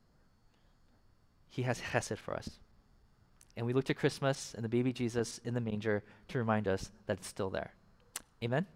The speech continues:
All right, let's close in prayer. Jesus, thank you so much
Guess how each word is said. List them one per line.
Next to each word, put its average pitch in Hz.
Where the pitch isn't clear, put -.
All 104
right, 98
let's -
close 117
in 101
prayer. 85
Jesus, 131
thank 131
you 131
so -
much 107